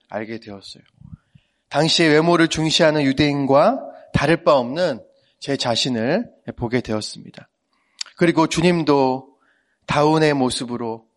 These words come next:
초라한 모습으로 제게 찾아오실 수 있는 것인데 제가 말로는 유다라고 하지만 실제로는 유다보다, 예, 요셉이 더 좋-, 좋고 나에게 복줄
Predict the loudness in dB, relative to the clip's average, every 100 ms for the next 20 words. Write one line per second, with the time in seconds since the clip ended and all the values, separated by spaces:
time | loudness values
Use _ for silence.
0 | _ _ _ -10 0 2 4 4 2 -2
1 | -6 -6 -8 -8 -6 -6 -8 _ _ _
2 | _ _ _ -4 0 2 2 2 4 4
3 | 2 -2 -2 -2 0 0 -2 -2 0 0
4 | 0 -6 _ _ _ -20 -4 2 4 4
5 | 4 2 2 0 4 4 4 2 2 2
6 | 4 4 2 -2 -4 -2 2 2 4 2
7 | 0 2 2 2 2 2 2 -4 -20 -20
8 | _ -10 -4 2 2 2 0 -4 -8 -12
9 | _ -18 -14 -6 -8 -8 _ _ _ -4
10 | -4 -2 -2 -2 -6 _ _ _ -20 -2
11 | 2 4 4 0 -2 -4 2 4 4 0
12 | -12